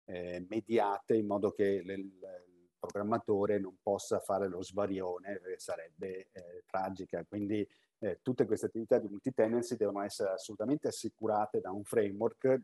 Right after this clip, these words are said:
di gestione della multitenancy che ti permetta di impedire a priori l'esistenza dell'errore, perché lo, io seguo molto Dijkstra, il test permette di rilevare l'errore, non di assicurare che non c'è, quindi,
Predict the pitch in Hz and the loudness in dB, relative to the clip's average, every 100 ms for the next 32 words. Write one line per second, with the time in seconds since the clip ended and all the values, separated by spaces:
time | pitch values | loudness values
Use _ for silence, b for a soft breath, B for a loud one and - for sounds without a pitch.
0 | - 113 113 101 - 123 123 95 98 98 | -4 -6 -6 -8 0 4 4 2 -4 -2
1 | 135 104 92 104 - 143 156 b b _ | 0 0 0 -4 0 2 0 b b _
2 | 117 117 110 131 113 107 104 135 117 101 | 0 2 6 6 6 2 4 4 4 2
3 | 110 107 104 - 156 147 - 131 170 185 | -2 -2 -6 0 2 4 4 4 8 8
4 | 139 120 - 117 113 147 127 101 92 92 | 8 6 4 -4 4 6 6 4 -2 -12
5 | 95 98 104 107 98 107 95 92 92 95 | -14 -14 -4 -2 0 -2 -2 -6 -6 0
6 | 95 87 85 - _ _ 107 - 135 120 | 0 0 -8 -14 _ _ -6 6 8 10
7 | 117 - 104 98 101 95 _ - 110 104 | 6 0 -6 -6 -8 -14 _ 0 2 4
8 | 104 101 95 120 120 107 104 98 98 - | 2 2 2 2 4 4 4 2 -2 -4
9 | 101 92 - 107 98 - 120 120 - 127 | -4 -4 -8 -14 -16 2 6 6 4 6
10 | 110 - 98 87 120 123 117 98 104 98 | 6 4 -6 -2 0 2 2 4 4 2
11 | 98 101 113 98 101 - 107 98 95 113 | 2 2 2 2 -4 2 2 2 -2 0
12 | 104 - - 104 98 98 95 87 90 - | 0 -2 -10 -10 -2 0 0 -8 -12 -2
13 | 101 - _ _ _ - 113 113 110 107 | -2 -2 _ _ _ 2 4 4 6 6